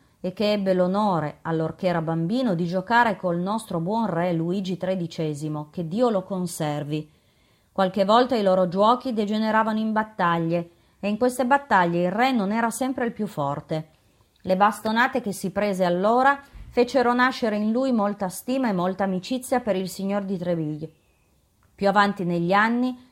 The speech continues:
il signor di Treville, durante il suo primo viaggio a Parigi, si batté contro altri per ben cinque volte,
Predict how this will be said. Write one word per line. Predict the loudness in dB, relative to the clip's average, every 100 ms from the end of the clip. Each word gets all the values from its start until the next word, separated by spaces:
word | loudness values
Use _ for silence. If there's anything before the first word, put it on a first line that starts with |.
| _
il | -6
signor | -4 -4 -2 -2
di | -4
Treville, | -2 -2 0 -2 -4 -10 _ _
durante | -2 4 4 4 -2
il |
suo | -2 -4
primo | -4 -4 -2
viaggio | 2 0 0
a | -2
Parigi, | -4 -4 -4 -4 -8 -12 _
si | -4 2
batté | 2 2 -2
contro | 0 0 0 2
altri | 4 4 2 -2 -6 -8 _
per | -2 0
ben | 0 0
cinque | -2 -4 -2 0
volte, | 0 0 -2 -4 -6 -6